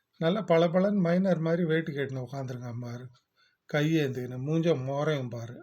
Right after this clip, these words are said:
அப்படின்ட்டு போச்சுங்க. என்ன செய்ய முடியும்? "இதோ இப்ப நீங்க கொடுத்த பத்து ரூபாயோட ஐம்பது ரூபா சேர்ந்துருச்சுங்க.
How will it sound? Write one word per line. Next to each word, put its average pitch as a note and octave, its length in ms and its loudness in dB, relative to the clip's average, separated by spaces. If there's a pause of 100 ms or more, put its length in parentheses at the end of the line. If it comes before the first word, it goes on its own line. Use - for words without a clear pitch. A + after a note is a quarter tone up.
அப்படின்ட்டு C#3+ 360 -10
போச்சுங்க. B2+ 580 -14 (360)
என்ன A3+ 220 -10
செய்ய G3 280 -8
முடியும்? F3+ 520 -6 (1040)
"இதோ F3+ 140 6
இப்ப F3+ 200 4
நீங்க D3+ 300 0
கொடுத்த D#3 300 -4
பத்து D#3 300 -2
ரூபாயோட C#3+ 680 -4
ஐம்பது C#3+ 480 -4
ரூபா C#3+ 240 -8 (120)
சேர்ந்துருச்சுங்க. B2 560 -10